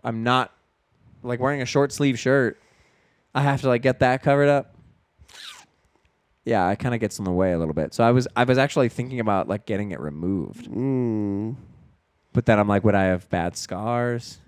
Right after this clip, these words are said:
Speaker 2: Ugh.
Speaker 1: But there's also, like, creams. You can
Speaker 2: Yeah.
Speaker 1: use, like, creams. I think I saw somebody do it with, like, food. Like, they, like, naturally removed their tattoo by, like, rubbing something on their body.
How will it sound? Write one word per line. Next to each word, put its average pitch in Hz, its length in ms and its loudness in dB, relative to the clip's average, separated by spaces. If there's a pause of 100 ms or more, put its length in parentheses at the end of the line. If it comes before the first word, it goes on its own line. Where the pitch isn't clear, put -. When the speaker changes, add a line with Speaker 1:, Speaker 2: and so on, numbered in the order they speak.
(160)
Speaker 2:
Ugh. 85 320 -4
Speaker 1:
But 135 100 2
there's 156 140 4
also, 185 200 2
like, 147 180 0
creams. 135 640 -6
You 117 80 -8
can 104 80 0
Speaker 2:
Yeah. 104 80 2
Speaker 1:
use, 104 160 0
like, 107 160 -4
creams. 117 500 -10 (880)
I - 60 -2
think 196 140 0
I 202 80 4
saw 151 140 2
somebody 151 340 2
do 120 120 4
it 113 100 4
with, 113 140 -4
like, 98 160 -6
food. 104 540 -2 (180)
Like, 120 140 -10
they, 110 140 0
like, 107 140 0
naturally 104 640 -4
removed 107 480 -4
their 101 160 0
tattoo 101 680 -6
by, 104 160 -6
like, 87 160 -10
rubbing 98 380 -4
something 92 320 -10
on 87 160 -10
their 82 140 -8
body. 85 440 -6